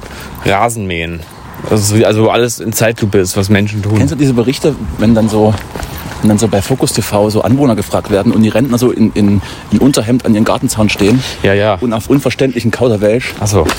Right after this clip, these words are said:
Speaker 2: irgendwelche Auskünfte geben?
Speaker 1: Ja, ich hab jetzt eher so
Speaker 2: So, so
Speaker 1: gedacht,
Speaker 2: ist das hier.
Speaker 1: mhm, so ein, äh, von Wooden Chips, von der Psychedelic Band gibt's ein Musikvideo, wo die das so ein, so genau so ein k-, kleines, so genau sowas hier laufen mit so kleinen komischen Häusern und dann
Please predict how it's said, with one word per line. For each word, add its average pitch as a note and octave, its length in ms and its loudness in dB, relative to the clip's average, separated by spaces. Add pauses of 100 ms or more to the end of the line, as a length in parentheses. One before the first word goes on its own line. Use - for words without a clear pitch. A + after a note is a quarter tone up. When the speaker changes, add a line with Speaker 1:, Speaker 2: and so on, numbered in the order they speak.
Speaker 2:
irgendwelche A2+ 340 2
Auskünfte B2 400 0
geben? A#2 280 2 (680)
Speaker 1:
Ja, G2+ 260 4
ich G#2+ 120 -4
hab C3+ 140 -2
jetzt B2 140 -2
eher A#2+ 200 2
so B2 80 -4
Speaker 2:
So, C3 60 -2
so D#3 60 0
Speaker 1:
gedacht, C3+ 160 0
Speaker 2:
ist - 100 -6
das A2+ 120 -6
hier. F#2 180 -8 (200)
Speaker 1:
mhm, G#2+ 360 4
so A#2 80 4
ein, G#2+ 180 -2
äh, G#2 160 0
von G#2+ 260 2
Wooden A#2 180 2
Chips, - 320 -4
von A#2 140 2
der G2+ 100 4
Psychedelic G#2 580 0
Band A2 160 -2
gibt's A2+ 200 -6
ein G#2+ 40 2
Musikvideo, A2+ 440 2
wo A2 60 0
die G#2+ 120 -2
das G#2 120 -2
so A2 60 0
ein, G2+ 100 2
so G2 340 -2
genau G#2 220 2
so B2 160 -4
ein A#2 140 -6
k-, - 1300 -6
kleines, A#2+ 720 -2
so A#2+ 220 2
genau C3 320 0
sowas C3 300 -4
hier B2+ 120 -6
laufen G#2 320 0
mit F#2 100 -4
so G#2 80 -2
kleinen A2 300 -2
komischen A2+ 260 0
Häusern A2+ 180 2
und G#2 60 -2
dann G#2+ 140 0